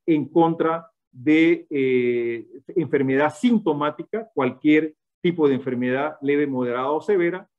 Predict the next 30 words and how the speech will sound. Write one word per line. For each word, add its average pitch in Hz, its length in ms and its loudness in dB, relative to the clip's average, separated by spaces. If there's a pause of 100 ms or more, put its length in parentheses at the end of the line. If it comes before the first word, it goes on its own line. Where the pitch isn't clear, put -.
(140)
y 135 100 -6
en 139 80 -4
este 147 200 -6
caso 143 240 -4
tenemos 135 340 -4
la 131 80 -2
efectividad 123 720 -4 (280)
contra 131 220 -2
las 120 140 -2
formas 139 380 -2
severas 135 460 2
causadas 131 400 -6
por 120 120 -8
la 120 80 -2
variante 120 460 -4
Delta. 120 340 -8 (300)
Así 123 140 -2
que 165 80 4
ustedes 160 200 0
pueden 156 280 2
notar 147 260 -2
que 143 100 -4
no 135 100 -2
hay 147 100 0
diferencia 165 840 -2
entre 131 220 -10
la 123 80 -2
vacuna 143 380 -4
de 127 100 0
AstraZeneca 147 760 -4